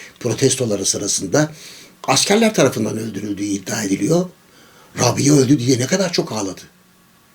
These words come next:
Diyeceksiniz ki tamam ama bizim on üç Mehmetçiğimiz, on altı Mehmetçiğimiz şehit edildi. Onlara ağlamadı. E, onların adı Rabia değildi ki. O başka bir şey canlarım.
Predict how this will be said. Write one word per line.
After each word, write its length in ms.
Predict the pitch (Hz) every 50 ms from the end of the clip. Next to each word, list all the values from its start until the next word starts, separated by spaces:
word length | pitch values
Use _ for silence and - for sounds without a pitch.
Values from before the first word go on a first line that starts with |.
| _ _ - - - - - -
Diyeceksiniz 480 | 135 131 120 156 202 196 - 175 - -
ki 60 | -
tamam 300 | - 127 143 170 190 208
ama 220 | 208 214 208 170
bizim 220 | 160 160 160 180 175
on 200 | - 180 202 202
üç 260 | 196 202 - - - -
Mehmetçiğimiz, 680 | 143 143 147 156 151 160 156 156 - 160 165 175 151
on 120 | 156 170 185
altı 240 | 180 151 156 160 147
Mehmetçiğimiz 580 | 147 147 147 151 143 - - 156 156 170 160
şehit 300 | - - 147 135 131 120
edildi. 480 | 127 113 120 135 147 123 143 175 196 - - - - - - -
Onlara 360 | 131 127 120 117 117 117 123
ağlamadı. 540 | 127 120 135 160 185 170 123 104 135 151 - - _ _ _ _ _ -
E, 60 | 120
onların 360 | 123 120 127 120 123 131 131
adı 160 | 120 110 131 120
Rabia 460 | 123 113 107 107 110 113 107 98 90
değildi 280 | 101 98 95 95 117
ki. 200 | 117 - 170 160 - _ _ _ _ _ _ _ _ _ _ _ _ _ _ _ _ -
O 160 | - - -
başka 360 | - - - - - 160 196
bir 60 | 254
şey 280 | - - 131 101 90 -
canlarım. 420 | - 117 120 143 196 208 - -